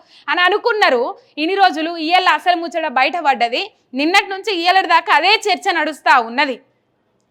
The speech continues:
దాదాపు నలభై లక్షల మంది ఉంటే, కేవలం పదకొండు లక్షల మందినే ఎంపిక చేసిండ్రు. అదే పంతొమ్మిది వేల ఒక వంద అరవై ఎనిమిది కోట్లను ఏడు వేల కోట్లకు కుదించిండ్రు. అదే లక్షలోపు రుణాలు రెండు వేల పద్దెనిమిదిలో అయిన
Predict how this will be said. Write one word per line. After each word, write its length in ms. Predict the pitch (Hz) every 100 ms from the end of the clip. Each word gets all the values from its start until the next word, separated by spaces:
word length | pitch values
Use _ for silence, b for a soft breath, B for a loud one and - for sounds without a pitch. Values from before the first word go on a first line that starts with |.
| b b -
దాదాపు 520 | 254 330 403 415 440
నలభై 400 | 415 359 381 415
లక్షల 380 | 415 415 427 415
మంది 300 | 359 339 381
ఉంటే, 400 | 403 349 311 370 B B 320
కేవలం 520 | 349 427 440 440 427
పదకొండు 440 | 330 370 392 415 415
లక్షల 380 | 403 415 415 392
మందినే 440 | 381 370 381 403
ఎంపిక 300 | 370 359 359
చేసిండ్రు. 720 | 381 349 330 311 294 294 277 - _ _ _ _ -
అదే 280 | - 427 494
పంతొమ్మిది 440 | 440 403 453 453 440
వేల 260 | 427 415
ఒక 220 | 392 381 403
వంద 240 | 392 392
అరవై 340 | 381 381 381
ఎనిమిది 260 | 392 381 339
కోట్లను 560 | - 339 415 440 415 403
ఏడు 320 | 370 392 415
వేల 220 | 427 403
కోట్లకు 500 | 403 359 403 427 415
కుదించిండ్రు. 840 | 349 349 320 320 285 285 247 - _ _ _ _ _ _ _ _ -
అదే 260 | 285 392
లక్షలోపు 580 | 415 330 - 415 427 440
రుణాలు 380 | 415 392 370 427
రెండు 240 | 370 370
వేల 180 | 415 440
పద్దెనిమిదిలో 640 | 440 359 294 415 427 403 381
అయిన 320 | 370 370